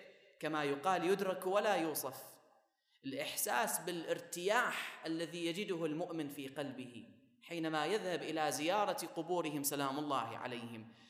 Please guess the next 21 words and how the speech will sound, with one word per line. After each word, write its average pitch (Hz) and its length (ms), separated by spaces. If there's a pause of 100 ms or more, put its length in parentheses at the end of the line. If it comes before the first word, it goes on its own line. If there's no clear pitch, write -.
(200)
لا 208 280
يضاهيه 196 1000
أي 208 400
إحساس 208 560
بارتياح 185 840 (100)
آخر. 151 500 (220)
لو 175 140
ذهبت 190 420
إلى 208 260
أجمل 202 720
منطقة 180 640
سياحية 170 800
في 147 120
العالم، 117 440 (1400)
ذاك 190 240
ارتياح 175 540
من 156 180
نوع 170 200
خاص، - 760 (400)
ارتياح 156 580
آخر، 151 380